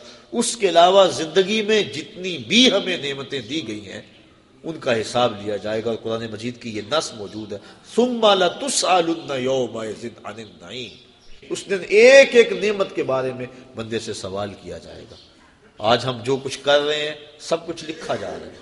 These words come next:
کرامن کاتبین بیٹھے ہوئے ہیں، ہمارا نامہ اعمال تیار ہو رہا ہے،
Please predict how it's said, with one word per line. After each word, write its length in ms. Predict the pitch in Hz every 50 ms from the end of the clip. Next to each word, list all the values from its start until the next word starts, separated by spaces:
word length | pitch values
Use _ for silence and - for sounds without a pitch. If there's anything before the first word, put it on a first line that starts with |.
| - - - - -
کرامن 440 | 120 123 135 147 147 160 160 156 135
کاتبین 520 | 151 151 151 - 160 - 165 165 147 127
بیٹھے 320 | 123 139 147 - - -
ہوئے 220 | 127 107 92 87 90
ہیں، 140 | - - - _ _ _ _ -
ہمارا 280 | 101 110 127 143 156 156 147
نامہ 240 | 147 147 156 156 170
اعمال 380 | 170 165 165 160 170 175 180
تیار 340 | 165 - - 170 165 175 180
ہو 180 | 156 143 127 117
رہا 80 | 104
ہے، 320 | - - - - - -